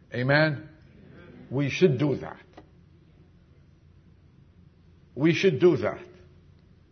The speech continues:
Speaker 1: The king prayed, and he was heard, and God blessed him. So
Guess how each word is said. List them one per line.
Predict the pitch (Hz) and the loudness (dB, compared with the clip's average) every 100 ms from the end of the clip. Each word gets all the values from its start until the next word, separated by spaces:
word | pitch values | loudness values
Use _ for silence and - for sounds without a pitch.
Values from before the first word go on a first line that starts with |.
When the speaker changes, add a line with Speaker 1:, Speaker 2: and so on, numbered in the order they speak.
| _ - - _ - _ - - - - - - - - _ - _ - - - - - _ _ - - - - - - - - - | _ -20 -20 _ -20 _ -20 -20 -20 -20 -20 -20 -20 -20 _ -20 _ -20 -20 -20 -20 -20 _ _ -20 -20 -20 -20 -20 -20 -20 -16 -2
Speaker 1:
The | 156 | -2
king | - 226 170 | 0 0 2
prayed, | 208 220 147 - - - - - - - - - - - - - - | 2 2 0 -6 -18 -20 -20 -20 -20 -20 -20 -20 -20 -20 -20 -16 -2
and | 185 | 2
he | 226 | 2
was | 240 226 | 4 4
heard, | 190 240 233 147 - - - - - - - - - - - _ - - - | 6 4 4 2 -2 -16 -20 -20 -20 -20 -20 -20 -20 -20 -20 _ -20 -20 -12
and | 104 | -8
God | 87 117 101 | -4 -4 -4
blessed | 95 87 - - | -6 -8 -10 -18
him. | - - - - - - - _ _ _ - - - - - _ - _ _ _ - _ _ _ _ _ - - - - - _ | -20 -20 -20 -20 -20 -20 -20 _ _ _ -20 -20 -20 -20 -20 _ -20 _ _ _ -20 _ _ _ _ _ -20 -20 -20 -20 -20 _
So | - 135 131 120 | -8 0 2 0